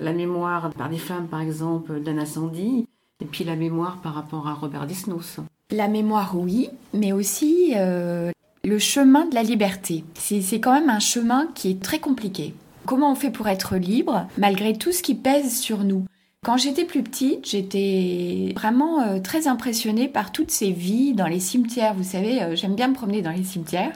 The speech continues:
Speaker 2: parce que c'est comme un résumé, euh, extrêmement brutal de la vie d'une personne. Et on se rend compte qu'il y a des passages obligés dans les cimetières. Il y a quatorze dix-huit, il y a, euh,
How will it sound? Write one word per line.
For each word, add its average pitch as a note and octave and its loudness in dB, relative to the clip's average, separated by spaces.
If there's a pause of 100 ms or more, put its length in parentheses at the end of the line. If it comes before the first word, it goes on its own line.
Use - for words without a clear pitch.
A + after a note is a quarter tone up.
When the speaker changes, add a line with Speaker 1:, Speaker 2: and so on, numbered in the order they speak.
Speaker 2:
parce A3 0
que D4 -2
c'est D4+ 0
comme D4+ 0
un B3 2
résumé, A#3+ 2
euh, E3 -2
extrêmement G#3+ 0
brutal A3+ 4
de F#3 2
la F#3 0
vie F#3+ -2
d'une E3 -6
personne. G3 -2 (120)
Et G#3+ 2
on A#3 2
se B3 0
rend C4+ 4
compte F#4 -6
qu'il - -2
y C4+ 2
a D4+ 2
des A3+ 0
passages C4+ 0
obligés A3 2
dans F#3 -2
les F3 -2
cimetières. F#3 -2
Il F3 -2
y E3 0
a E3 0
quatorze F#3+ -2
dix-huit, G3+ -2
il E3+ -4
y - -4
a, E3 -4
euh, - -8